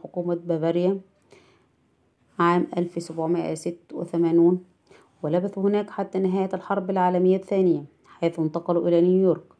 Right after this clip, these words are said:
وأصبح مركز قيادتهم في مبنى هال رولد يورات في نيويورك. وفي نيويورك حل آل روكفيلر محل آل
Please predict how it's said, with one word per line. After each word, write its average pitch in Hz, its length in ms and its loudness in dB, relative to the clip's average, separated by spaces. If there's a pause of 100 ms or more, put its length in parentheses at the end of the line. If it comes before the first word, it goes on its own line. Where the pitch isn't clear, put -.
(440)
وأصبح - 480 -6
مركز 170 440 0
قيادتهم 165 600 -2
في 165 180 -4
مبنى 170 460 2 (720)
هال 170 300 2 (320)
رولد 175 360 4 (500)
يورات 180 520 0 (200)
في 185 360 2 (340)
نيويورك. 185 520 4 (1600)
وفي 226 320 2
نيويورك 226 420 4 (560)
حل 214 540 0 (480)
آل 190 380 2 (300)
روكفيلر 185 640 -2 (1700)
محل 202 360 -2
آل 185 380 0